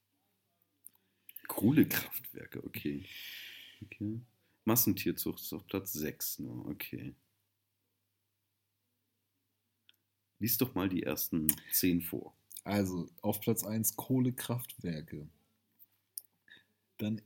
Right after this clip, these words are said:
Speaker 2: Erdölwirtschaft. Also Ölkraftwerke inklusive Ölraffinerien, welche Rohöl und indirekte Öl und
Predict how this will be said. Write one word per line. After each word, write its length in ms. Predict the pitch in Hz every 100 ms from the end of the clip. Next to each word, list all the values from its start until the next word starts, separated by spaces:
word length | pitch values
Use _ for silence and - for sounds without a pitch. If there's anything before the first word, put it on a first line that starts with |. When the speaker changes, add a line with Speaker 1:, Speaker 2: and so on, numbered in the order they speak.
| -
Speaker 2:
Erdölwirtschaft. 1400 | 120 123 - 107 107 98 98 98 90 - 85 - - - _ _ _ _ - _ _
Also 280 | 98 92 95 117
Ölkraftwerke 1160 | 120 139 - 135 127 - 104 101 - 110 98 98 - _ -
inklusive 600 | - 113 117 107 104 98 101
Ölraffinerien, 1120 | 101 95 95 92 98 101 104 117 117 113 117 _ _ - -
welche 260 | - 92 104
Rohöl 680 | 95 101 110 113 113 107 95
und 160 | 90 -
indirekte 600 | 110 107 98 92 - 98 _ -
Öl 360 | 104 104 101 - _ _ _ _ -
und 240 | - 104